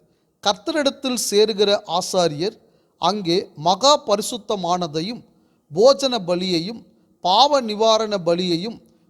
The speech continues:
குற்ற நிவாரண பலியையும் வைப்பார்கள். அந்த ஸ்தலம் பரிசுத்தமாய் இருக்கிறது. ஆசாரியர் உட்பிரவேசிக்கும் போது அவர்கள் பரிசுத்த ஸ்தலத்திலிருந்து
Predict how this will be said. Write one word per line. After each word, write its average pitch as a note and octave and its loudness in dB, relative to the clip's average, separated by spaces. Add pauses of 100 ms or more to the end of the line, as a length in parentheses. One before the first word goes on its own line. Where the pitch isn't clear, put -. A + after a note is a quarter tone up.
(140)
குற்ற C4 0
நிவாரண A3 4
பலியையும் F3 -2 (280)
வைப்பார்கள். E3 0 (460)
அந்த A3+ 0
ஸ்தலம் G3+ -2 (280)
பரிசுத்தமாய் G#3+ -2
இருக்கிறது. E3+ -4 (680)
ஆசாரியர் F#3+ 2 (320)
உட்பிரவேசிக்கும் G3+ 0
போது E3 -4 (500)
அவர்கள் F#3+ 2
பரிசுத்த A3+ -4
ஸ்தலத்திலிருந்து F3+ -2